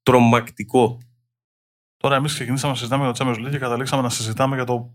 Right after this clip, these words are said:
Speaker 2: πόσο μπορεί να έχει βενζίνη στην Αθήνα, ας πούμε.
Speaker 1: Άλλο
Speaker 2: Που,
Speaker 1: αυτό, ας το
Speaker 2: που
Speaker 1: μην το
Speaker 2: έχει,
Speaker 1: ανοίξουμε
Speaker 2: που
Speaker 1: κιόλας.
Speaker 2: έχει το ύψος ενός γκάρτ που θέλει ο Παναθηναϊκός για να μπορέσει να λύσει το πρόβλημά του στην περιφέρεια, αλλά πάμε παρακάτω.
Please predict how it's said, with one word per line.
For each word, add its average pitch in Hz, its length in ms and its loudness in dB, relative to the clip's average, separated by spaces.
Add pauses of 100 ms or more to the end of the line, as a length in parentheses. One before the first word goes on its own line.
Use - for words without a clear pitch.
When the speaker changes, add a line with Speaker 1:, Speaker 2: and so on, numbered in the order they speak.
(100)
Speaker 2:
πόσο 135 240 0
μπορεί 127 140 0
να 131 80 0
έχει 120 120 -8
βενζίνη 120 300 0
στην 123 160 -2
Αθήνα, 110 280 0
ας 92 120 -8
πούμε. 101 260 -6 (600)
Speaker 1:
Άλλο 131 220 6
Speaker 2:
Που, 120 60 2
Speaker 1:
αυτό, 110 200 0
ας 110 100 0
το - 60 -6
Speaker 2:
που 110 60 4
Speaker 1:
μην 120 80 4
το 117 40 4
Speaker 2:
έχει, 110 80 4
Speaker 1:
ανοίξουμε - 240 -4
Speaker 2:
που - 80 2
Speaker 1:
κιόλας. 135 160 6
Speaker 2:
έχει - 100 0
το 127 140 2
ύψος 139 280 0
ενός 131 240 0
γκάρτ 135 280 4
που - 80 -16
θέλει 139 140 2
ο 127 40 -2
Παναθηναϊκός 123 560 2
για 127 100 0
να 123 60 2
μπορέσει 127 280 0
να 127 80 0
λύσει 131 120 -2
το 98 60 -4
πρόβλημά 120 280 2
του 120 60 4
στην 120 120 2
περιφέρεια, 120 400 2
αλλά 143 200 0
πάμε 151 160 2
παρακάτω. 113 500 -6